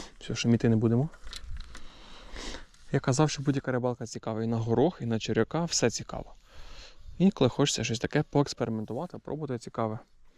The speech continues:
В цьому році було багато цікавих відео. Хто новий глядач, переглядайте, там є що подивитися. Чуть не кожен день у нас експерименти якісь. І мені цікаво, і людям цікаво.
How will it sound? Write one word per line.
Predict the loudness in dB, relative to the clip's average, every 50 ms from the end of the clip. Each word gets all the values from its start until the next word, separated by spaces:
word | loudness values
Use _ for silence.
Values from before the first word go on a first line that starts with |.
| -20 -20 -20 -20 -16 -14
В | -6
цьому | -2 0 2 2
році | 2 0 0 0
було | 0 0 0
багато | 2 2 2 2 2 2 0 -2
цікавих | -2 2 2 2 4 4
відео. | 2 2 4 4 4 2 2 0 -6 -14 -20 -20 -20 -20 -20 -20 -20 -20 -18 -18 -18 -18 -18 -14
Хто | -14 4 8 10
новий | 10 12 10 10 8
глядач, | 8 6 6 6 6 4 4 2 -2 -10 -16 -20 -20 -4 0
переглядайте, | 0 2 4 4 4 6 6 6 4 4 4 0 -4 -4
там | -2 -2 -2 0 2 4
є | 4 4
що | 4 4 2 2
подивитися. | 4 6 6 6 4 4 -2 -8 -12 -12 -14 -18 -18 -18 -18 -18 -18 -18 -20 -20 -20 -20 -20 -20 -20 -20 -20 -20 -20 -20 -20 -14
Чуть | -8 2 4 4 4 6 6
не | 4 4 6
кожен | 6 6 6 8 8 8
день | 8 8
у | 8
нас | 6 6 4
експерименти | 0 -4 -4 0 2 4 4 4 2 0 -2 -2 -2
якісь. | -2 -2 -6 -12 -14 -14 -12 -12 -12 -12 -12 -14 -14 -14 -14 -14 -14 -12 -12 -14 -14 -14 -16 -18 -20 -20 -20 -20 -20 -18 -16 -16 -16 -16 -16 -14 -10 2
І | 6 8 8
мені | 10 10 8 6
цікаво, | 6 4 0 2 2 4 6 6
і | 6
людям | 6 6 6 4 2
цікаво. | 2 -2 -2 -2 -2 -2